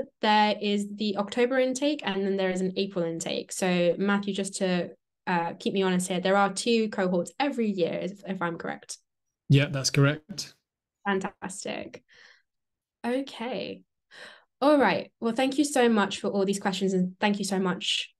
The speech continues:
Speaker 1: Matthew, for answering all of these. I really appreciate it, um, and all the time that you've taken. Um, your insight and knowledge was fantastic, and I'm sure the students enjoyed it just as much as I did.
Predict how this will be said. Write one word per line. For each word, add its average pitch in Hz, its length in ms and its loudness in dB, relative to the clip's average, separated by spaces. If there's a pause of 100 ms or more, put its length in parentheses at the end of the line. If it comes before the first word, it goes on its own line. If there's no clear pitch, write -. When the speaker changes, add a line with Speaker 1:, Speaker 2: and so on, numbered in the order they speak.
(160)
Speaker 1:
Matthew, 190 420 2
for 190 180 -8
answering 185 360 0
all 175 160 2
of 170 100 -6
these. 180 220 0
I 175 60 -2
really 190 360 -2
appreciate 185 680 -2
it, 190 300 -2
um, 185 260 0
and 190 80 0
all 196 180 0
the 196 80 -4
time 180 300 -4
that - 100 -6
you've 185 160 -6
taken. 180 640 -4
Um, 180 260 -2
your 196 200 2
insight 208 380 0
and 190 80 2
knowledge 180 300 0
was 175 160 -4
fantastic, 185 720 -4
and 180 100 -2
I'm 180 120 0
sure 180 260 -4
the 180 60 -8
students 180 360 -6
enjoyed 180 300 -4
it 180 80 -4
just 190 180 -6
as 185 120 -6
much 185 160 -8
as 190 80 -6
I 185 140 -2
did. 202 280 -8